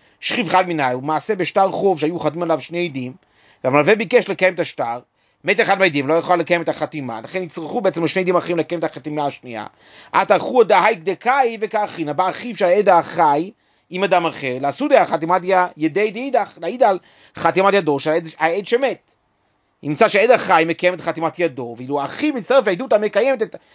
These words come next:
חתימת ידו של העד המת. אז השאלה, האם אפשר לקיים שטר לצירוף עדות, עד-, העדויות של שני האחים? עכשיו, סבר רבי נעמי, מה היינו מטידין שלושה אחים? לכאורה אומר,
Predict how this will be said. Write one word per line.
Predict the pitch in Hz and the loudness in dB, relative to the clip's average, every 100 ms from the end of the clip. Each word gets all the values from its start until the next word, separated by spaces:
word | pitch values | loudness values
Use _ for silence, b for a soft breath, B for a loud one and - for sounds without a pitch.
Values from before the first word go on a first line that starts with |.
| b | b
חתימת | - 170 180 220 | -2 0 2 2
ידו | 214 269 | 4 6
של | 240 | 6
העד | 190 196 | 4 4
המת. | 202 196 - _ _ _ _ _ _ | 0 -2 -6 _ _ _ _ _ _
אז | 120 | -16
השאלה, | 117 180 226 | -8 2 4
האם | 202 202 | 4 0
אפשר | 180 202 | 0 0
לקיים | 190 180 185 | 2 2 2
שטר | 160 - 143 | 2 0 0
לצירוף | 143 143 185 185 | 0 -4 -8 -8
עדות, | 196 170 151 180 214 | -6 -6 -4 -6 -4
עד-, | 185 170 _ 139 | -4 -6 _ -2
העדויות | 143 156 165 262 269 | 2 2 4 6 4
של | 180 | 4
שני | - 208 | -8 -8
האחים? | 208 247 247 - _ _ _ _ b b b b | -8 -8 -10 -12 _ _ _ _ b b b b
עכשיו, | - 214 185 147 | 2 4 4 4
סבר | 170 190 | 0 0
רבי | 196 185 | 2 0
נעמי, | 175 151 | -2 -4
מה | 131 127 | -6 -8
היינו | 190 | -6
מטידין | 202 165 131 | -6 -8 -10
שלושה | 123 151 160 | -8 -4 0
אחים? | 202 269 | -2 -2
לכאורה | 240 143 160 | -4 2 6
אומר, | 175 160 127 | 6 4 -4